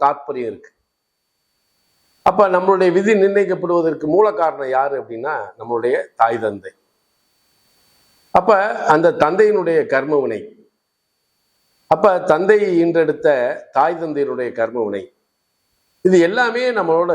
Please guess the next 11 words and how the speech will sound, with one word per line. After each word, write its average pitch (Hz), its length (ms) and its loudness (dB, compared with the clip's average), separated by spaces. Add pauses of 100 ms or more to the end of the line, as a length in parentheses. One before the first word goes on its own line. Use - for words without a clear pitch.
(120)
சார்ந்து 185 680 -2
தான் 151 160 -2
வரும். 110 200 -12 (1000)
அப்ப 190 300 2
நாம 220 300 0
செய்யக்கூடிய 208 500 0 (560)
நன்மை 170 340 0
தீமை 117 240 -4 (840)
புண்ணியங்கள் 160 460 2 (720)
நம்மளுடைய 170 520 4 (420)
குழந்தைகள், 165 460 2